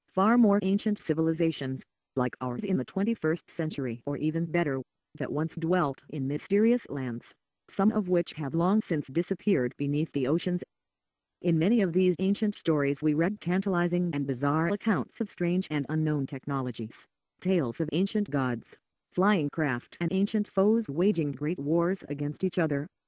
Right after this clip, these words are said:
wars that were fought with fantastic and devastating weapons. Over the years a great number of scholars have attempted to dispel these tales as rumors and fanciful myths, yet still the stories have persisted, and in a strangely unnerving reinforcement of them,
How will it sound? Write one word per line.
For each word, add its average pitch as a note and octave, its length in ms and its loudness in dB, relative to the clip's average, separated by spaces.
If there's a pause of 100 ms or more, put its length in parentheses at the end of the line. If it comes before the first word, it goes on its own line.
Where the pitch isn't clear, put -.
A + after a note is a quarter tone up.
(120)
wars E3+ 440 0
that D#3+ 260 0
were F3+ 320 2
fought C3 360 -2
with C3+ 160 -2
fantastic E3+ 680 -2
and C3+ 140 -4
devastating D3+ 580 -2
weapons. C#3+ 360 -4 (800)
Over D3+ 300 0
the C#3+ 80 -2
years C3+ 400 -2
a D#3 60 0
great D#3+ 320 0
number C#3 360 -2
of A3 120 -2
scholars C3+ 580 -4
have D3 160 -2
attempted C#3 440 -2
to D#3+ 120 -4
dispel D3+ 480 -2
these G3 220 0
tales D#3+ 420 0
as D3 140 -4
rumors D#3+ 340 2
and F3 160 -4
fanciful C#3+ 480 -2
myths, D#3+ 300 -2
yet C#3 180 -2
still C#3 380 0
the C3+ 100 -4
stories C#3+ 460 0
have C3 160 -2
persisted, F#3+ 520 -2
and D#3+ 200 0
in E3 200 0
a D#3+ 60 0
strangely F3+ 640 0
unnerving F3 540 2
reinforcement F3 800 2
of A#2+ 120 -4
them, B2+ 180 0